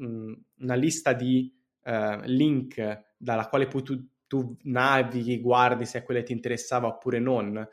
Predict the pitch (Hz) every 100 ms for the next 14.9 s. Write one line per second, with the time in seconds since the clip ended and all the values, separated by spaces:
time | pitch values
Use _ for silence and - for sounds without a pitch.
0 | - - - 131 127 127 - 165 147 123
1 | 127 139 139 139 139 - _ _ 135 127
2 | 127 151 135 110 110 120 120 120 190 147
3 | 123 139 135 131 127 127 _ 131 123 127
4 | 156 123 120 135 143 123 117 113 117 110
5 | - 151 147 - 127 113 147 123 117 113
6 | 123 170 147 - 120 - 131 123 117 -
7 | 127 127 127 127 _ _ 120 117 117 113
8 | 139 123 120 104 101 - 104 110 _ -
9 | - _ _ _ - 208 - 175 151 196
10 | 226 165 - 139 131 151 160 143 123 127
11 | 127 120 143 143 131 123 123 120 175 139
12 | 123 117 127 120 120 _ 139 123 131 127
13 | 123 120 127 127 127 123 120 - _ 120
14 | 110 117 110 - 135 123 131 110